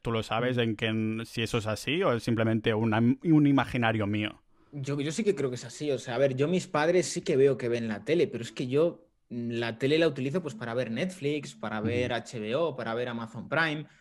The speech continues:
Speaker 2: para jugar a videojuegos, pero para ver la tele muy pocas
Speaker 1: Ya.
Speaker 2: veces. Como mucho, a veces ver el fútbol y poco más. Pero yo creo que ellos son conscientes de, de que
Speaker 1: Ya.
Speaker 2: al final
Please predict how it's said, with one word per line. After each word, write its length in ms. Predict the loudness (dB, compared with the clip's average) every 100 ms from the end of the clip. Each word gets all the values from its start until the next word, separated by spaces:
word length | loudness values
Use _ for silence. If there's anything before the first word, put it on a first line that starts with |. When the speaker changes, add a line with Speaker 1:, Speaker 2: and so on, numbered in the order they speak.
| _ _ _
Speaker 2:
para 240 | 0 0
jugar 260 | 0 2 2
a 60 |
videojuegos, 640 | 2 0 2 2 2 0 -2
pero 280 | -4 -4 -6
para 220 | -8 -6
ver 140 | -4
la 160 | -4 -4
tele 200 | -4 -4
muy 220 | -6 -6
pocas 220 | -4 -2
Speaker 1:
Ya. 80 | 0
Speaker 2:
veces. 300 | 0 -2 -6
Como 180 | -8 -4
mucho, 560 | -4 2 4 4 0 _ _ _ _ _ _ -6
a 100 | 0
veces 260 | 0 2
ver 140 | 2 2
el 140 | 2
fútbol 480 | -2 -4 2 4 4
y 60 | 2
poco 280 | -2 -2
más. 300 | 0 0 -2 -10 -20 _
Pero 140 | 2 4
yo 100 | 6
creo 120 | 6
que 180 | 4 4
ellos 200 | 2 2
son 160 | 0
conscientes 520 | -2 -4 -6 -6 -6 -6
de, 360 | -4 -4 -4
de 180 | -6 -6
que 180 | -4 -4
Speaker 1:
Ya. 80 | -2
Speaker 2:
al 60 | -4
final 440 | -4 0 0